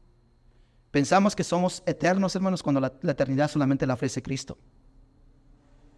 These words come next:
Vemos que Job, hermanos, permi-, ah, viendo todo lo que estaba sucediendo en su vida, hermanos,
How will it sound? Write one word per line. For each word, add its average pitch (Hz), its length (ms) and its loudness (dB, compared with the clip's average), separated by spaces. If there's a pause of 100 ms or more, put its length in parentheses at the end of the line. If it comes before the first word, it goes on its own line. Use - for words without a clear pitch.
(240)
Vemos 151 260 0
que 160 120 -2
Job, 165 340 0
hermanos, 131 420 -2
permi-, 131 340 -2 (240)
ah, 139 360 -2
viendo 165 340 -2
todo 180 180 2
lo 170 80 2
que 156 100 -2
estaba 170 300 0
sucediendo 165 420 -2
en 165 60 -10
su 165 120 -6
vida, 160 240 0
hermanos, 131 460 -4